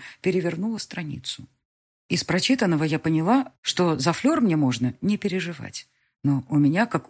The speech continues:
у иной, был другой указатель на иномирность. Зверь. Точнее, новая способность звериной ипостаси менять цвет глаз в зависимости от того, на кого упал мой взор.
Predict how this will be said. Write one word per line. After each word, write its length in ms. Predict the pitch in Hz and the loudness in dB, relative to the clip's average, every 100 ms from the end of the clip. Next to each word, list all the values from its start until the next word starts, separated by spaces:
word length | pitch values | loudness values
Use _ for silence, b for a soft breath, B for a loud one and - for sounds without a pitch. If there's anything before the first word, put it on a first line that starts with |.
| - | -2
у 80 | 143 | 2
иной, 460 | 131 151 233 262 B B _ _ - | 2 2 2 0 B B _ _ -6
был 220 | 170 170 | -4 -2
другой 400 | 170 208 196 143 | -2 0 2 2
указатель 600 | 123 131 214 277 135 113 | 0 -2 -2 -2 -2 -2
на 220 | 160 190 208 | -2 0 0
иномирность. 760 | 208 208 127 - - - - _ _ _ | 0 0 -2 -4 -10 -12 -14 _ _ _
Зверь. 460 | 147 180 185 113 - _ _ _ _ - | -10 -6 -6 -8 -12 _ _ _ _ -4
Точнее, 400 | 156 185 170 165 | -2 0 0 2
новая 320 | 190 156 143 | 0 2 0
способность 640 | - 151 - 247 165 127 | -2 -2 0 0 2 0
звериной 560 | 156 190 190 180 170 160 | 0 0 2 0 0 0
ипостаси 580 | 175 - 269 320 156 B B B | -2 0 2 2 0 B B B
менять 320 | 185 247 294 | 2 4 4
цвет 380 | - - 214 202 | 0 -2 -2 -4
глаз 400 | 175 143 104 - b b - | -4 -6 -6 -8 b b -2
в 40 | |
зависимости 600 | 151 147 135 143 131 - | 0 2 0 0 0 -2
от 220 | 131 127 | -4 -2
того, 340 | 139 139 277 b b - | -4 -2 -4 b b -8
на 120 | 147 | -6
кого 280 | 143 165 254 | -4 -4 -4
упал 300 | - 123 110 | -4 -6 -4
мой 180 | 135 185 | -2 -2
взор. 440 | 131 - 110 - | -4 -6 -8 -16